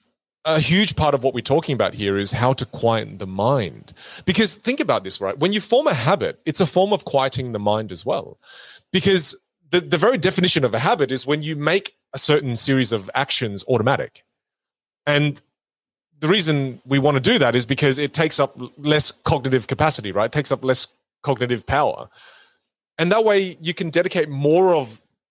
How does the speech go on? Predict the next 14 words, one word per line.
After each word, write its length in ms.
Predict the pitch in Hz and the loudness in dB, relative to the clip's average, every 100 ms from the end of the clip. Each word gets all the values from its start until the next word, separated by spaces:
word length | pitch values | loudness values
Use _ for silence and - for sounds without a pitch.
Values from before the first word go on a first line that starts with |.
| _ 127 | _ -2
your 400 | 143 143 139 135 _ | 2 4 4 0 _
cognitive 560 | 180 151 151 143 110 - _ | -4 -2 -2 -4 -6 -20 _
supply 680 | - 131 175 208 139 123 127 | -12 -2 2 2 4 2 0
towards 840 | - 147 139 135 127 139 143 135 | -2 -2 -2 -2 0 2 2 0
the 180 | 131 127 | 0 0
actions 360 | 123 - 135 123 | 0 -2 -4 -2
you're 140 | 151 | 0
taking 340 | 208 302 - - _ _ _ _ _ _ _ 123 117 _ - | 0 -2 -8 -16 _ _ _ _ _ _ _ _ _ _ -4
and 120 | 151 | -2
to 80 | 175 | 0
make 120 | 180 | 0
it 60 | 190 | 2
more 140 | 175 | 2
meaningful. 680 | 175 202 247 147 101 82 - | 2 0 -2 -6 -8 -10 -14